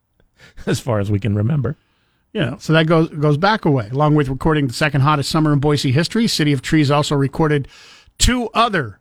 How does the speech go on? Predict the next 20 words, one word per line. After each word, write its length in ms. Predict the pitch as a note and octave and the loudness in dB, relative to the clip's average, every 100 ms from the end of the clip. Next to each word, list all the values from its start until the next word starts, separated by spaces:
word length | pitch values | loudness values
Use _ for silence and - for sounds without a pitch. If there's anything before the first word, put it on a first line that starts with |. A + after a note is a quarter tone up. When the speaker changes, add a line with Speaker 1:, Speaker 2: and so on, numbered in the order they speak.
| _ | _
Speaker 2:
heavy-hitting 480 | D3 C#3 C#3 C#3 B2+ | -4 0 0 0 -2
records: 400 | C3 E3+ F#3 - | -2 -2 -2 -2
the 120 | C#3 | -2
hottest 420 | - E3+ E3+ - - | 2 0 0 -8 -4
August 500 | D#3 F3+ A3 A#3+ - F3+ | 0 0 -2 -6 -6 -2
on 180 | F#3 | 0
record 440 | F3+ F#3 - B3+ C4 _ _ _ _ _ - | 2 0 0 -2 -4 _ _ _ _ _ -2
and 120 | C#3 | 0
the 40 | C3+ | 2
most 340 | D3+ F3 - | 2 0 0
days 580 | F3 E3 F3 F#3+ - - | 0 0 0 -2 -8 -6
at 280 | D3 D#3 G3 - - | -2 0 -2 -8 -4
or 160 | F#3 | 0
above 380 | F#3+ D3+ D3 E3 | 2 2 2 0
one 160 | B2+ C3 | -2 0
hundred 240 | C3+ D3 | 0 0
degrees. 640 | D#3+ F#3+ B3+ B2 - - - - | 0 0 0 0 -4 -16 -16 -14
Speaker 1:
Okay. 440 | G2+ - - E2+ D#2+ _ _ _ | -12 -12 -14 -18 -20 _ _ _
Speaker 2:
Um, 360 | B2+ C3 B2+ A#2+ | -2 2 2 0
twenty-seven 840 | - F#3 A3 A3 - G#3+ D#3+ G#2 | 2 2 4 0 0 0 0 -6